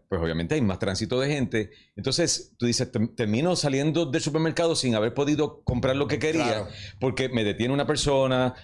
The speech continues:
Speaker 1: habla conmigo, y pues chévere, yo la atiendo, este, y habla. Entonces, empiezan a preguntarte de cosas que tú dices, "Pero ¿y por qué me está preguntando?".
Speaker 2: O de gente, o de
Speaker 1: O de
Speaker 2: gente.
Speaker 1: gente, cuando tu divorcio, me decía, "Mire cómo está Susi, bendito con lo que"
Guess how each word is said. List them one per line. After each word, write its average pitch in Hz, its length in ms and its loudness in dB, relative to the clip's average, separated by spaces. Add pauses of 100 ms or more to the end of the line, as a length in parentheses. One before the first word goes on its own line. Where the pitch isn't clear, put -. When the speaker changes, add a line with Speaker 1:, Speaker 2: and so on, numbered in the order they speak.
Speaker 1:
habla 107 340 -2
conmigo, 123 520 2
y 113 80 0
pues 80 160 -8
chévere, 101 360 0
yo 98 120 0
la 92 80 0
atiendo, 135 640 2
este, 95 680 0
y 113 200 2
habla. 92 200 -2
Entonces, - 600 -4 (160)
empiezan 120 320 -2
a - 60 0
preguntarte 160 960 0 (240)
de 123 260 -4
cosas 185 320 2
que 135 100 -2
tú 120 120 0
dices, 120 280 0
"Pero 104 120 -2
¿y 87 40 -4
por 104 160 -2
qué - 80 -4
me 92 80 0
está 139 160 -2
preguntando?". 165 540 0
Speaker 2:
O 135 80 2
de 131 140 0
gente, 143 400 0
o - 20 0
de 147 100 2
Speaker 1:
O 170 80 2
de 151 140 0
Speaker 2:
gente. 120 160 0
Speaker 1:
gente, 190 320 -2
cuando 107 800 0
tu 127 120 2
divorcio, 104 600 0 (180)
me 117 120 0
decía, 113 160 -2
"Mire 131 200 2
cómo 139 180 2
está 127 200 0
Susi, 123 460 -4
bendito 101 380 0
con 143 140 0
lo 107 80 0
que" 90 140 -10